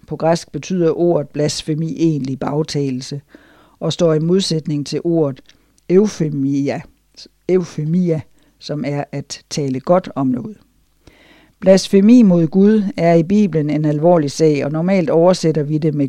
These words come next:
Guds bespottelse. I Bibelens sidste bog bliver kontrasterne tegnet skarpt op, når de tre engle har et godt budskab til verden,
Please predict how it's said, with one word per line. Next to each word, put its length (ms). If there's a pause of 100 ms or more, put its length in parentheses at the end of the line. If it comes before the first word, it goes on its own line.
(120)
Guds 300
bespottelse. 760 (1000)
I 100
Bibelens 440
sidste 400
bog 360
bliver 260
kontrasterne 760
tegnet 400
skarpt 400
op, 240
når 160
de 120
tre 340
engle 320
har 200
et 100
godt 320
budskab 540
til 140
verden, 380